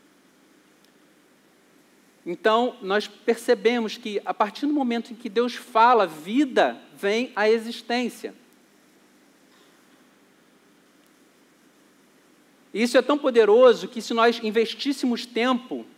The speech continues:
pensando seriamente sobre isso, nós talvez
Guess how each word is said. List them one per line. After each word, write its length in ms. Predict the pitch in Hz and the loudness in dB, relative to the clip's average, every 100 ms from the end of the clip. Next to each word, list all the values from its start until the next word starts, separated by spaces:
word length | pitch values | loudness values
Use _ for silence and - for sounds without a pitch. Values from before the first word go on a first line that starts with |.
| _ _ _ _ _ _ _ _ _ _ _ _ | _ _ _ _ _ _ _ _ _ _ _ _
pensando 640 | - 415 415 - 247 233 202 | 2 2 0 0 0 0 -6
seriamente 840 | - 247 285 262 208 240 247 196 | 2 4 6 2 0 -4 -6 -10
sobre 380 | - 214 190 185 | -4 -4 -2 -6
isso, 520 | 226 254 - - 113 _ _ _ _ - _ _ - - | -6 -6 -8 -14 -16 _ _ _ _ -20 _ _ -20 -6
nós 300 | 165 208 226 | 2 2 4
talvez 720 | 226 202 180 208 233 240 | 2 2 2 4 4 2